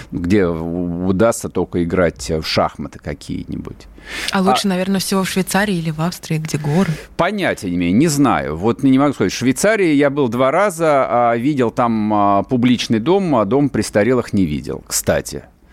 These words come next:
Speaker 1: Э, дом
Speaker 2: <laughs>
Speaker 1: видел, дом видел издали, просто поймите меня правильно. Не, не, это, это было страшно.
Speaker 2: <laughs> Спасибо за уточнение, да.
Speaker 1: Да, это было страшно давно, и, в общем, и денег не было, и желания не было. Но там, э, вот такая штука есть. Наверное, есть и дома престарелых, помимо публичных домов.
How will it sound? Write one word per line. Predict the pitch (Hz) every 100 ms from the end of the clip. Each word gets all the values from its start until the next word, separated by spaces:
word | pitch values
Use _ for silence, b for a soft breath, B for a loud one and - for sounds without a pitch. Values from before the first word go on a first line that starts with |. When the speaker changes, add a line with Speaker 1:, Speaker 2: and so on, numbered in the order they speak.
| B B B B
Speaker 1:
Э, | - - 123
дом | 131 117 185
Speaker 2:
<laughs> |
Speaker 1:
видел, | 156 160 170
дом | 123 147 190
видел | 175 170 165
издали, | 151 104 92 80
просто | 92 85
поймите | 107 117 104 -
меня | 101 113
правильно. | 123 98 78 76 85
Не, | 110
не, |
это, | 90 123
это | 123
было | 139 127
страшно. | 123 - 131 - 117
Speaker 2:
<laughs> |
Спасибо | 247 - 262
за | 214 226
уточнение, | 226 247 208 - 202
да. | 196
Speaker 1:
Да, | 170
это | 135
было | 147 151
страшно | 143 151 151 - 120
давно, | 127 131 139 185 185
и, | 143 120
в | 117
общем, | 113 - 120
и | 120 143
денег | 120 170 190 -
не | 160
было, | 143 127
и | 113
желания | 98 107 123 165 151
не | 135 135
было. | 120 113
Но | 127 190 220
там, | - 190 202 180
э, | 151 135 123
вот | 120 131
такая | 135 139 165
штука | 151 - 151 135
есть. | 98 87 107
Наверное, | 120 202 175
есть | 120 143 -
и |
дома | 107 110 123
престарелых, | 123 107 117 98 82 82
помимо | - 90 82
публичных | 78 85 85 - 76
домов. | 80 85 76